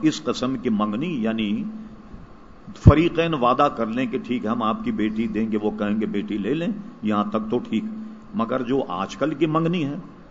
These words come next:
میرا خیال ہے کسی اچھے بھلے کھاتے پیتے آدمی کے یہاں شادی کی بھی اتنی تقریب نہیں ہوگی جتنے منگنی میں ہوتی۔ منگنی الگ ہے تو ہلدی الگ ہے تو مہندی الگ ہو، پتہ نہیں کیا کیا محفلیں،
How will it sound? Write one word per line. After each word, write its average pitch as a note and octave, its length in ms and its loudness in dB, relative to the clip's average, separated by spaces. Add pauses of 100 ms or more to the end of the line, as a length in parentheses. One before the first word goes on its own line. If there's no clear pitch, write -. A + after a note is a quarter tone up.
(360)
میرا A#2 240 4
خیال A2 400 0
ہے A2 200 2
کسی A#2 360 -2
اچھے - 340 -2
بھلے A2 380 0
کھاتے G2+ 360 -2 (100)
پیتے A2 360 0
آدمی G2+ 400 -2
کے A2 140 -4
یہاں G#2+ 400 -2 (380)
شادی A2 680 2
کی F3 300 0
بھی C#3+ 320 2
اتنی C3 320 0
تقریب A#2+ 480 -2
نہیں A#2 160 2
ہوگی A2+ 380 2
جتنے A#2 360 0
منگنی G#2+ 400 2
میں G#2 120 4
ہوتی۔ E2+ 340 -6 (760)
منگنی A2+ 440 2
الگ G#2+ 300 0
ہے G#2 120 0
تو G#2 240 0
ہلدی A2 320 -2
الگ G#2+ 380 -2
ہے G#2+ 140 0
تو G#2 80 -4
مہندی G#2+ 480 0
الگ G#2+ 240 -2
ہو، A2 120 -2
پتہ F3+ 180 -2
نہیں F#3+ 280 -6
کیا C#3+ 240 -2
کیا C#3+ 100 -4
محفلیں، B2 560 -2